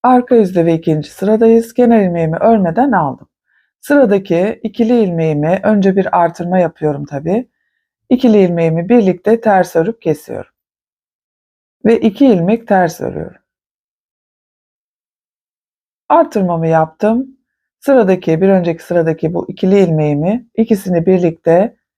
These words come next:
örerek tek ilmeğe düşürdüm. İki ilmek ters ördüm. İpimi doladım, artırmamı yaptım. Yine bu ikili ilmeğimi birlikte örüp kesiyorum.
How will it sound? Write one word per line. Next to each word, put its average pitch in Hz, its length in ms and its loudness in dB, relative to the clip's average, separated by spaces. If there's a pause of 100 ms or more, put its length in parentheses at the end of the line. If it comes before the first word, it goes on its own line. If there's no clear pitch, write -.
(520)
örerek 208 560 0
tek 202 200 -4
ilmeğe 165 340 -2
düşürdüm. - 460 -12 (1000)
İki 208 280 2
ilmek 196 400 0
ters 160 340 0
ördüm. - 320 -12 (1400)
İpimi 247 320 2
doladım, 180 580 0
artırmamı 165 640 -2
yaptım. 156 520 -6
Yine 196 280 0
bu 196 120 -4
ikili 190 360 0
ilmeğimi 151 640 -4 (480)
birlikte 190 420 0
örüp 147 380 -2
kesiyorum. 214 760 0